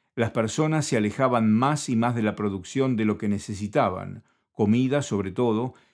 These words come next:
y pasaban a obtenerlo a través de cadenas complicadas de grandes productores e intermediarios varios. Era una muestra de aquello que, ya entonces, algunos empezaron a llamar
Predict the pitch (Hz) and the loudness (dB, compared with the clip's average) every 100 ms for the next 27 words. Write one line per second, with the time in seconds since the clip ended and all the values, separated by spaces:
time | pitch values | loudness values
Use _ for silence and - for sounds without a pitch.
0 | - 123 131 - 160 160 127 110 123 117 | -6 0 0 2 0 2 2 0 0 0
1 | 131 131 135 113 104 107 110 113 - 107 | 0 0 2 2 0 -2 -2 -4 -2 -2
2 | 120 120 - 113 101 107 120 127 127 110 | 0 -4 -4 -6 -4 -4 0 0 0 -2
3 | 107 110 123 120 - 107 101 92 123 120 | -2 0 0 -2 -2 -2 -2 -2 -2 0
4 | 110 107 104 104 107 104 101 117 110 110 | -2 0 0 0 -2 -2 0 -2 -2 -2
5 | 113 123 95 95 95 - - _ _ _ | 0 0 0 -6 -10 -14 -20 _ _ _
6 | _ _ _ - 135 156 175 156 123 135 | _ _ _ -2 2 2 2 2 2 0
7 | - 127 120 107 95 - 131 107 120 117 | -2 -2 0 0 0 0 0 0 -2 -4
8 | - 120 110 - _ _ 117 107 131 120 | -4 0 0 -4 _ _ -6 0 0 0
9 | 107 135 107 101 107 104 117 117 127 139 | 0 0 0 -2 -6 -6 -4 -2 0 -2
10 | 110 113 107 104 123 120 107 101 104 113 | -2 -2 -2 -2 -2 0 -2 0 0 2
11 | 113 | 0